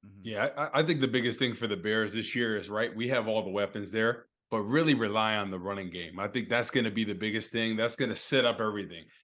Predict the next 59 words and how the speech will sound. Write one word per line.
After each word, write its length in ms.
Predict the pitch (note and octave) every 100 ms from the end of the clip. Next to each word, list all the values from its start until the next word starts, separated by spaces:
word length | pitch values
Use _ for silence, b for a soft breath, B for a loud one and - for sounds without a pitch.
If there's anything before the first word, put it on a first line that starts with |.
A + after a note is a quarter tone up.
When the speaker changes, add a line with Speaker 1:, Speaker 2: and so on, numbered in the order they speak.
| _
Speaker 2:
If 60 | A#2+
you 100 | C3+
can, 160 | C#3+
if 160 | A#2 A2
you 100 | D#3+
can 120 | C#3
get 180 | B2 C3+
that 140 | B2+ A2+
run 240 | A#2 A#2
game 240 | A2+ A2+
going, 320 | A2 A2+ A#2 A2
it 100 | G2+
really 240 | B2+ A#2+
keeps 300 | A#2 C#3 B2+
the 100 | A2
defensive 560 | F2+ A#2 A2+ A#2+ G#2 F#2
line 340 | G#2+ G#2+ G2+
off 260 | F#2+ F#2+ -
balance. 440 | G#2+ G2+ F2 - - B B
Then 140 | A#2 A#2+
you 80 |
can 100 | A2
work 220 | A2+ A#2 -
the 60 |
play 260 | - A#2+ A#2
action, 460 | A2 G#2+ - A2+
you 80 | G2+
can 80 | F#2+
work 180 | G2+ G2
screens 440 | - A#2+ A#2+ G2+
and 100 | G#2
draws, 420 | A2 A#2+ A#2 A2 B B -
and 160 | A2
then 140 | A2+ A2+
everything 440 | A#2+ A#2 A2 A2
comes. 440 | G#2 A#2 G#2 F#2 F#2+
And 120 | G2
then 100 | G2+
all 120 | A2
of 80 | A2
a 40 |
sudden 240 | G#2+ A#2+ G#2+
you 80 | G#2
could 100 | A2
open 240 | A2 A2
up 140 | G#2+
the 80 | G#2
passing 400 | G#2 A2 G#2 F#2+
package. 340 | G#2+ F#2 F#2 - b _
That's 140 | A#2+ B2+
what 100 | D3
I'm 120 | C3+
hoping, 280 | C#3 C3 A2
that 120 | G#2+
they 100 | A2+
don't 220 | C3 B2+
just 160 | B2+ -
try 220 | C#3 B2
to 120 | A2